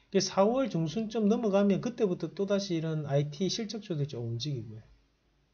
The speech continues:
실적 발표하면서 그 전까지는 항상 요런 것들만 움직입니다.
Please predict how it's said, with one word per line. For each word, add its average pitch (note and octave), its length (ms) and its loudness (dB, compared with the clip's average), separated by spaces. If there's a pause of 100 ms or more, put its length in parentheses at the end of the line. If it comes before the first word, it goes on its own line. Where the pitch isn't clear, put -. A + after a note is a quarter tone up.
(1160)
실적 A3 320 -2
발표하면서 D3 840 -2 (1500)
그 D3+ 120 -2
전까지는 F#3+ 400 2
항상 G3+ 280 2
요런 F#3+ 260 4
것들만 E3+ 400 -2
움직입니다. A#2+ 500 -6